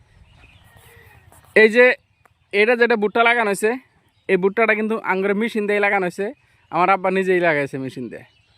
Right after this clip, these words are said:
আর এই যে ভুট্টাটা দেখতেছেন, এটা কিন্তু এই ভুট্টার যারা জমি আবাদ করছে এরা কিন্তু নিজেরা মানুষ দিয়ে লাগাইছে, মানে বাড়িতে পুলাহান আছে হিসেবে লাগাইছে। তো মেশিন আর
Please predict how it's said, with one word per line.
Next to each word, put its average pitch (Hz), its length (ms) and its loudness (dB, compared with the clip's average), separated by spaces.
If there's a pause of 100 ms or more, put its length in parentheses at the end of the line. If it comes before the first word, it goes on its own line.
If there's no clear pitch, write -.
(400)
আর 156 200 4 (220)
এই 202 180 6
যে 220 140 6
ভুট্টাটা 214 360 0
দেখতেছেন, 220 460 -2 (420)
এটা 180 180 2
কিন্তু 214 220 0 (140)
এই 190 120 4 (420)
ভুট্টার 170 280 -2
যারা 190 220 4
জমি 190 300 -2
আবাদ 202 280 2
করছে 190 260 -4 (580)
এরা 180 160 2
কিন্তু 196 240 -2
নিজেরা 196 300 2
মানুষ 190 300 2
দিয়ে 170 180 -2
লাগাইছে, 135 360 -6 (280)
মানে 170 180 0
বাড়িতে 190 360 2
পুলাহান 214 320 2
আছে 190 180 -4
হিসেবে 190 280 0
লাগাইছে। 180 380 -2 (640)
তো 202 140 6
মেশিন 247 520 4 (280)
আর 208 200 4